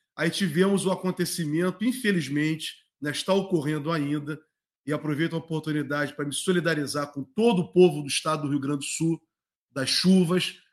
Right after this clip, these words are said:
das fortes chuvas, decorrência né, das mudanças climáticas que muitos não acreditam. Isso é muito sério. O homem tá destruindo o meio ambiente, tá destruindo tudo e as consequências vêm aí.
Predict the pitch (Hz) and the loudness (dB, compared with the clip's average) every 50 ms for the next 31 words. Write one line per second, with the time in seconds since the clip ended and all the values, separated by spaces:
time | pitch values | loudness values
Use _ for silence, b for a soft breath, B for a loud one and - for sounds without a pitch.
0 | _ _ _ 139 131 131 - - 175 190 214 196 - - - - 175 180 180 180 | _ _ _ -6 -4 -4 -4 -2 0 0 2 2 2 0 0 2 4 4 4 4
1 | 160 160 143 131 170 170 - 165 147 151 165 165 156 - - - 113 92 - _ | 4 2 0 0 -2 -2 0 -2 0 2 2 2 0 0 -2 -6 -8 -12 -14 _
2 | _ _ _ _ _ _ _ _ _ - 135 139 139 151 143 135 135 - - - | _ _ _ _ _ _ _ _ _ -6 -6 -2 0 0 0 -2 -4 -10 -14 -20
3 | - _ _ _ - 160 170 143 131 170 175 175 170 160 147 - - - 247 254 | -20 _ _ _ -2 -2 0 2 4 4 4 4 4 2 0 2 4 6 8 8
4 | 202 196 190 185 185 185 - - - 196 185 - - - 180 165 175 185 185 180 | 10 10 10 8 8 6 4 -2 -2 0 -2 -2 -2 0 0 2 2 2 2 0
5 | - 139 190 214 214 202 202 202 196 185 147 120 143 190 196 196 202 202 190 196 | 0 0 2 4 4 4 2 2 -2 -2 -2 -2 0 0 -2 0 -2 -2 -2 -2
6 | 185 - _ _ _ _ _ _ _ _ _ _ _ _ - 160 151 165 202 220 | -6 -12 _ _ _ _ _ _ _ _ _ _ _ _ -8 -4 0 2 2 2
7 | 226 - - - 175 165 175 180 175 175 165 156 - _ _ _ _ _ _ _ | 2 -2 0 0 2 4 4 4 4 2 0 -4 -10 _ _ _ _ _ _ _
8 | _ _ - 151 156 170 190 226 226 208 185 180 - 196 196 180 - - - - | _ _ 0 2 4 6 8 8 6 6 4 4 2 2 2 2 0 -2 -2 0
9 | 196 190 190 208 233 226 190 151 123 123 110 95 95 _ _ _ 165 165 156 160 | 2 4 6 8 8 8 6 4 0 -4 -6 -8 -12 _ _ _ -2 0 2 2
10 | 170 175 170 151 170 165 170 175 180 175 - - b b b b b b _ _ | 2 2 2 2 2 2 4 2 2 0 -2 -6 b b b b b b _ _
11 | 151 147 - - - 196 208 196 214 226 220 175 151 156 - 190 202 208 208 165 | -6 -4 -4 -4 -2 2 4 6 6 6 6 4 2 0 2 4 6 6 6 4
12 | 190 208 202 202 - _ _ _ _ _ _ _ _ _ - 151 156 156 - - | 0 -2 -2 -6 -10 _ _ _ _ _ _ _ _ _ -4 -4 -2 -2 -4 -2
13 | - 180 170 - 170 160 - - 170 165 160 151 - 151 127 131 170 180 180 165 | -2 -2 -2 0 -2 -4 -2 -2 -2 -2 -2 -2 -4 -8 -4 -2 0 2 2 2
14 | 151 156 180 185 | 2 0 0 0